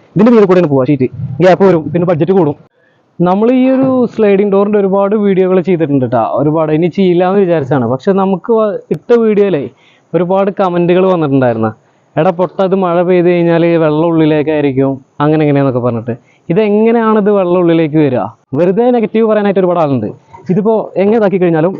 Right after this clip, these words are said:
ഇതിന്റെ, ഏ, ഇത്രയും ഭാഗം ലാപ്പ് ഇതിന്റെ ഉള്ളിലേക്കാണ് വരുന്നത്. ഇത് മെയിൻ സ്ലാബ് ആണ്, അതിന്റെ ഉള്ളിലേക്കാണ് നമ്മുടെ ഇതിന്റെ ലാപ്പ് വരുന്നത്. അങ്ങനെ വരുമ്പോൾ എങ്ങനെയാണ് ലീക്ക് വരിക? അങ്ങനെ വരികയാണെങ്കിൽ ബാക്കിയുള്ള ഭാഗത്ത് മൊത്തം ലീക്ക് വരണ്ടേ? ഇത് ഉള്ളിലേക്ക് കയറി കഴിഞ്ഞാൽ പിന്നെ ഇതിൽ വരുന്ന വെള്ളം നേരെ പോകുന്നത് ആ ഷീറ്റിന്റെ മുകളിലേക്കാണ്. അപ്പൊ എവിടെയാണ് ഇത് ലീക്ക് വരുന്നത്? വെറുതെ എന്തെങ്കിലും പറയാണ്. പിന്നെ പറയുന്നത് കള്ളന്മാർക്ക് കയറാൻ എളുപ്പമാണെന്നാണ്.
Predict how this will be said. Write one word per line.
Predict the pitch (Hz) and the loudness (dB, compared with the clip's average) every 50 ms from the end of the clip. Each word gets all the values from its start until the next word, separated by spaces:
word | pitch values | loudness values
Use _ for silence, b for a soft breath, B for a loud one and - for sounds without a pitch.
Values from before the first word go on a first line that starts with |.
| - | -2
ഇതിന്റെ, | 190 175 208 196 240 233 - - - - - | 0 0 2 4 2 2 0 -2 -8 -4 0
ഏ, | 185 180 175 | 0 0 2
ഇത്രയും | 160 226 226 214 185 | 2 2 0 2 2
ഭാഗം | 180 170 185 196 165 | 2 2 2 2 2
ലാപ്പ് | 156 151 - 190 214 175 | 2 2 2 2 2 2
ഇതിന്റെ | 156 190 196 214 | 4 4 4 6
ഉള്ളിലേക്കാണ് | 180 180 175 180 165 160 160 131 131 | 6 6 6 6 6 4 4 2 2
വരുന്നത്. | 120 117 110 107 101 92 - - _ _ _ - | 0 0 0 0 0 -2 -4 -8 _ _ _ 0
ഇത് | 156 240 220 | 2 2 4
മെയിൻ | 196 190 | 2 2
സ്ലാബ് | 202 190 180 165 | 2 2 2 2
ആണ്, | 135 131 | 2 0
അതിന്റെ | 151 180 208 190 | 0 2 2 2
ഉള്ളിലേക്കാണ് | 180 180 185 175 180 175 | 4 2 2 2 2 0
നമ്മുടെ | 170 160 165 165 165 | 2 2 2 2 2
ഇതിന്റെ | 151 160 160 160 | 2 2 0 2
ലാപ്പ് | 143 127 120 135 131 | 0 0 0 0 -2
വരുന്നത്. | 120 113 107 101 b b b b b b | 0 0 -4 -4 b b b b b b
അങ്ങനെ | 160 196 226 247 | 0 2 4 4
വരുമ്പോൾ | 220 202 196 208 214 190 | 4 4 4 2 2 2
എങ്ങനെയാണ് | 185 190 196 196 185 | 0 0 0 0 0
ലീക്ക് | 160 135 147 | 0 0 0
വരിക? | 139 127 135 | -2 0 0
അങ്ങനെ | 165 196 208 | 2 2 2
വരികയാണെങ്കിൽ | 196 202 196 196 208 196 | 2 2 2 0 0 2
ബാക്കിയുള്ള | 190 180 185 196 190 190 | 0 0 2 0 0 0
ഭാഗത്ത് | 185 - 202 185 | 0 0 -2 -2
മൊത്തം | 160 196 190 | 0 0 0
ലീക്ക് | 180 151 151 151 | 0 0 0 0
വരണ്ടേ? | 120 117 104 - - b b b b - | 0 -2 -4 -4 -6 b b b b 0
ഇത് | 185 214 | 0 2
ഉള്ളിലേക്ക് | 208 196 202 185 208 185 | 4 2 2 2 2 0
കയറി | 190 180 180 | 0 0 2
കഴിഞ്ഞാൽ | 180 165 151 156 160 180 - | 0 0 0 0 0 0 0
പിന്നെ | 196 226 240 | 0 0 2
ഇതിൽ | 190 208 220 208 | 2 2 2 2
വരുന്ന | 185 185 185 | 2 2 0
വെള്ളം | 175 170 165 165 | 0 0 0 0
നേരെ | 160 160 - | 0 0 0
പോകുന്നത് | 160 156 160 160 | -2 -2 -2 -2
ആ | - | -2
ഷീറ്റിന്റെ | 165 151 151 160 165 | 0 0 0 0 0
മുകളിലേക്കാണ്. | 135 135 131 131 127 120 104 - b b b b b b - | 2 2 0 0 0 -2 -4 -6 b b b b b b -4
അപ്പൊ | 156 214 202 | 0 2 2
എവിടെയാണ് | 196 208 214 214 196 | 2 2 2 0 0
ഇത് | 190 196 | 0 0
ലീക്ക് | 170 160 - 175 165 | 0 0 0 0 0
വരുന്നത്? | 139 127 120 113 107 98 - _ _ _ _ 139 | 0 0 0 0 -2 -4 -6 _ _ _ _ 0
വെറുതെ | 165 185 185 233 233 | 0 2 2 0 0
എന്തെങ്കിലും | 214 208 202 214 214 190 | 0 0 0 0 -2 -2
പറയാണ്. | 175 160 139 120 113 b b b b - | -2 -2 -2 -4 -6 b b b b -2
പിന്നെ | 175 208 220 | -2 0 2
പറയുന്നത് | 220 214 208 208 208 220 190 | 0 0 0 0 0 0 0
കള്ളന്മാർക്ക് | 170 180 185 190 185 180 214 196 190 | 0 0 0 -2 -2 -2 0 0 0
കയറാൻ | 185 170 170 170 | 0 2 2 0
എളുപ്പമാണെന്നാണ്. | 147 127 - 156 143 131 123 110 104 | -2 0 0 -2 0 0 -2 -2 -4